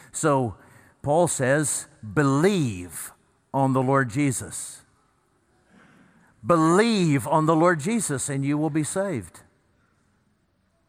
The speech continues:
Here's what, here's what, here's how you obey the command.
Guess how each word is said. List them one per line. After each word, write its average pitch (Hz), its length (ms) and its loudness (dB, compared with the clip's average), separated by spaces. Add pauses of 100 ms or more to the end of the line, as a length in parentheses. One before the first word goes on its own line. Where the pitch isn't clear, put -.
(1000)
Here's 170 240 0
what, 143 160 0 (280)
here's 185 260 -2
what, 143 180 -4
here's 165 260 0
how 160 100 2
you 147 180 2
obey 143 240 0
the 139 80 -2
command. 143 520 -6